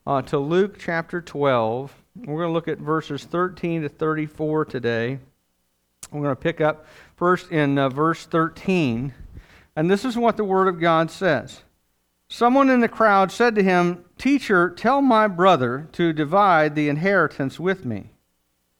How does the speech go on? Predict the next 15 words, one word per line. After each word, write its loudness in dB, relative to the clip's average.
But -2
he 2
said 0
to -2
him, 0
"Man, 2
who 2
made 4
me 2
a 0
judge -2
or -12
arbitrator -2
over -2
you?" -6